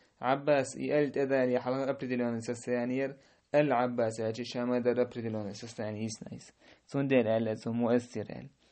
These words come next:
يا واقع موقع ما قد ذكر. يا أبردلوني خلي شولش مت دوغشتك مثلًا ذو.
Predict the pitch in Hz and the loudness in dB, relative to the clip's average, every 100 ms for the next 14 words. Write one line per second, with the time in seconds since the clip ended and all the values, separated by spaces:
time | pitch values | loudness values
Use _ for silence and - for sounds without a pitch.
0 | - _ _ _ _ 143 127 165 175 - | -20 _ _ _ _ 0 4 6 6 6
1 | 143 143 165 165 156 131 147 139 127 123 | 8 10 8 8 4 2 2 4 4 4
2 | 135 123 127 123 123 113 117 120 113 107 | 4 4 4 4 2 0 0 -2 -4 -6
3 | 113 - _ _ 131 143 156 - - - | -8 -14 _ _ 0 4 4 4 -4 2
4 | 165 160 143 139 135 131 120 110 117 - | 2 2 2 4 6 4 4 0 -2 0
5 | 165 151 151 - 123 117 127 135 131 120 | 4 4 4 2 0 2 2 0 0 -2
6 | 123 127 120 117 127 123 117 117 - 117 | 4 6 4 2 -2 0 -2 -4 -2 0
7 | 110 - - _ _ _ _ - 117 123 | 0 -4 -12 _ _ _ _ -8 -2 4
8 | 131 120 | 6 6